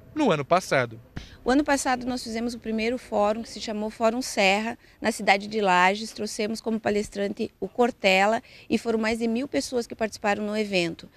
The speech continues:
Speaker 2: Então, esse ano nós temos uma estima-, uma estimativa de público maior que isso, até porque vamos fazer em seis regiões do estado. É, hoje inicia, então, em Florianópolis, com a palestra do Clóvis Barros Filho.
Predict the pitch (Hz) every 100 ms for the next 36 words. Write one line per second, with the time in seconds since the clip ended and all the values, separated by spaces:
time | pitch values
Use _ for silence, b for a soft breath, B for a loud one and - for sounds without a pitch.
0 | b - 220 240 269 240 233 240 220 233
1 | 226 220 214 202 226 196 202 202 220 -
2 | - 226 214 202 240 254 254 202 202 -
3 | 247 240 - 202 - 202 196 190 233 -
4 | 202 220 269 240 214 - - 202 208 214
5 | 208 208 214 - 220 247 262 220 202 202
6 | 196 190 196 180 202 233 269 B B B
7 | B - 196 196 196 220 240 214 214 214
8 | - 247 214 196 208 202 202 214 262 -
9 | 220 196 190 185 214 285 277 - 214 196
10 | 190 190 - 208 190 - 202 196 196 190
11 | 190 202 - 226 220 233 311